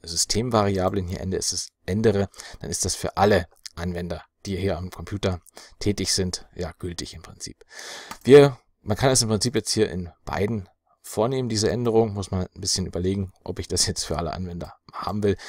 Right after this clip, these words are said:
Im Beispiel gehe ich jetzt hier einfach, mache ich, ändere ich jetzt hier einfach meine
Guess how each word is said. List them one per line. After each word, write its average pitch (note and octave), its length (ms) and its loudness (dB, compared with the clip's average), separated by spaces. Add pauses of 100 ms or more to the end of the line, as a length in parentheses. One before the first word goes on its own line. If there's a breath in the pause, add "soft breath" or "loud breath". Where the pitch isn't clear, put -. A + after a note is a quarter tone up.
(180 loud breath)
Im F#2 80 -4
Beispiel E2 380 -4
gehe D#2 120 -6
ich - 100 -8
jetzt - 180 -8
hier - 140 -6
einfach, - 420 -12
mache E2+ 220 -12
ich, - 240 -12
ändere F#2 240 -2
ich - 100 -12
jetzt - 160 -6
hier - 100 -10
einfach - 220 -12
meine D#2+ 260 -12